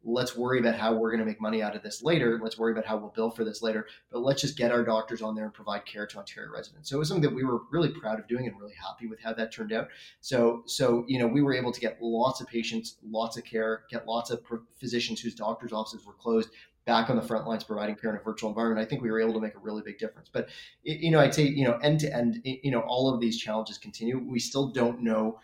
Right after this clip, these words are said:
uh, where the regulatory environment is going to land. Uh, you know, we're hearing changing regulations every single day from the government. Uh, and typically, you know, you get months and months of notice when these kinds of regulations change, but here we're getting zero notice. So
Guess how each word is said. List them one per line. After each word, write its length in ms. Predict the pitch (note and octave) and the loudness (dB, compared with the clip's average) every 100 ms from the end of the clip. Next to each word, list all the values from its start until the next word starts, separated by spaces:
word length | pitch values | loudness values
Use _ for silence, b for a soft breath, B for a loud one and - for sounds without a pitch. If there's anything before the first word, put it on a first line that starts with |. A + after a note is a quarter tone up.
| B _ - | B _ -4
uh, 220 | A2 - | -2 -2
where 320 | A2+ A#2 A#2+ | 0 4 4
the 100 | A#2 | 4
regulatory 560 | A2 A2+ A2 G#2+ G#2+ G#2 | 2 2 2 0 -2 -2
environment 360 | G2 G2+ G#2 | -2 -2 -4
is 60 | G2 | -6
going 220 | G#2 G#2 | -8 -8
to 120 | G#2 | -8
land. 360 | G2+ G2 A2 - | -8 -6 -4 -4
Uh, 180 | G#2 F#2+ E2+ | -4 -4 -6
you 100 | - | -8
know, 60 | A2 | -8
we're 120 | G2+ | -10
hearing 240 | - A#2 A2 | -4 -4 -2
changing 380 | - A2+ G#2 | -4 -2 -2
regulations 640 | G2+ G2+ G#2 G#2 - G#2+ - A#2 | -4 -6 -6 -4 -4 -6 -8 -8
every 180 | A2+ | -6
single 260 | G#2+ A2 G2+ | -6 -8 -12
day 200 | - A#2 | -14 -16
from 160 | B2 A2 | -8 -6
the 60 | |
government. 420 | A2+ A2+ A2 A2 - B _ _ A2 | -2 0 0 0 -6 B _ _ 0
Uh, 80 | G#2+ A#2+ | 0 0
and 120 | A2+ | 0
typically, 460 | D3+ B2 A#2 A2+ | 2 4 2 2
you 80 | A#2+ | 0
know, 60 | A2 | 0
you 160 | G2+ | 0
get 180 | G#2 - | -2 -2
months 320 | G#2+ A2+ A#2+ | 0 0 0
and 80 | A2 | -2
months 180 | G#2+ G#2 | -2 -4
of 120 | G2+ | -6
notice 320 | G#2 A2 A2 | -2 -2 -2
when 100 | G#2 | -6
these 140 | G2+ - | -8 -8
kinds 200 | G#2 G2 | -10 -10
of 80 | G2 | -10
regulations 520 | G2+ G#2 G2 G2+ - | -8 -10 -10 -12 -10
change, 280 | - A2 G#2+ | -4 -4 -4
but 120 | - | -6
here 160 | A2+ | -6
we're 100 | G#2 | -6
getting 180 | G#2+ G#2 | -10 -12
zero 320 | G2+ A2 A2 | -10 -6 -2
notice. 320 | G#2+ G#2 G#2 - | -2 -2 -6 -2
So 220 | A2+ | -2